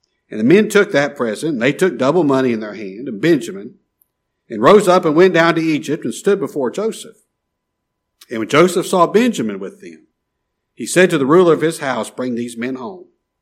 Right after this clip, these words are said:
and slay and make ready, for these men shall dine with me at noon.'" Now the brothers, they had their money in their hand, didn't they? They had their present in their hand. They had everything ready to give Joseph. But before Joseph ever saw the money,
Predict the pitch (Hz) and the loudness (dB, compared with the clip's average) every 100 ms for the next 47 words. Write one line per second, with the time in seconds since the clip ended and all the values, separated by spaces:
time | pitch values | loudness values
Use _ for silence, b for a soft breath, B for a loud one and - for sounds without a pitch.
0 | _ _ - - - 113 143 147 131 156 | _ _ -20 -18 -6 0 2 2 2 2
1 | - 135 143 139 120 175 123 123 113 110 | 2 0 0 -2 0 0 0 -4 -4 -6
2 | - _ _ _ _ _ _ - 92 117 | -14 _ _ _ _ _ _ -18 -6 -2
3 | 127 135 131 120 101 101 120 113 85 - | 0 -2 -2 -4 -4 -6 -6 -6 -6 -14
4 | _ _ _ _ _ _ - 113 110 151 | _ _ _ _ _ _ -8 -6 6 8
5 | 220 160 151 160 185 190 180 170 202 143 | 8 6 4 4 4 4 2 2 2 0
6 | 113 - _ _ _ 120 110 113 107 104 | -6 -14 _ _ _ -18 -16 -16 -16 -14
7 | 110 104 _ _ 117 120 143 160 165 147 | -14 -14 _ _ -14 -10 -8 -6 -6 -6
8 | 120 113 110 123 151 165 175 180 180 160 | -10 -12 -8 -4 -2 0 0 2 2 0
9 | 160 170 - 185 143 104 - _ _ _ | -2 -2 -2 -2 -2 -10 -16 _ _ _
10 | _ _ _ _ _ _ 131 147 - 180 | _ _ _ _ _ _ -6 -6 -2 0
11 | 170 175 175 175 151 170 151 - 180 175 | 0 0 -2 -4 -6 -6 -6 -10 -10 -12
12 | 95 - - _ | -12 -16 -16 _